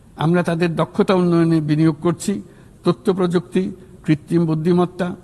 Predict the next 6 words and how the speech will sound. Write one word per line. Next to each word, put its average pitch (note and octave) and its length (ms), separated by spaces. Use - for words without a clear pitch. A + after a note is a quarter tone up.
নবায়নযুক্ত D#3+ 640
শক্তি, F#3 480
পরিবেশ D#3 400
বান্ধব F3 320
প্রযুক্তি E3+ 480
সহ E3 340